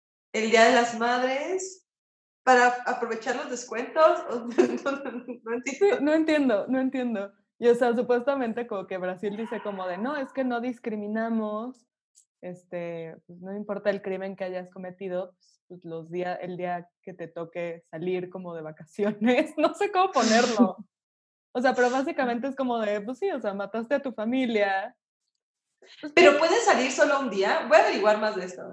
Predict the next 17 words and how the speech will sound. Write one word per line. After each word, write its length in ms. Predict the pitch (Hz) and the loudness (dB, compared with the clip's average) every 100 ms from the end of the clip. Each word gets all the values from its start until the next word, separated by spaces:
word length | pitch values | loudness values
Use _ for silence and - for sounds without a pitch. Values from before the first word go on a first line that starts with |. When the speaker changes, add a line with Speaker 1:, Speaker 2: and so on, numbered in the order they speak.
| - - - | -18 -16 -4
Speaker 2:
Sí, 340 | 339 359 359 359 | 2 4 2 2
porque 240 | 269 277 | -2 -2
no 80 | 294 | -2
estoy 200 | 294 415 | -2 -2
segura, 460 | 277 226 240 240 - | 0 0 2 0 0
no 180 | 247 269 | -2 -2
me 180 | 285 294 | -2 -4
puse 220 | 262 262 | -4 -4
a 20 | |
investigar 440 | 233 185 180 185 | -4 -4 -6 -6
de 100 | 214 | -6
las 200 | 214 170 170 | -8 -10 -10
leyes 800 | 170 180 185 180 170 180 _ _ _ _ _ | -10 -8 -8 -8 -12 _ _ _ _ _ _
brasileñas, 720 | 175 170 185 165 165 165 175 | -16 -14 -14 -14 -12 -14 -14
la 120 | 185 160 | -14 -14
neta, 360 | 156 160 165 - | -14 -16 -18 -16
porque 500 | 165 156 139 55 | -18 -16 -16 -16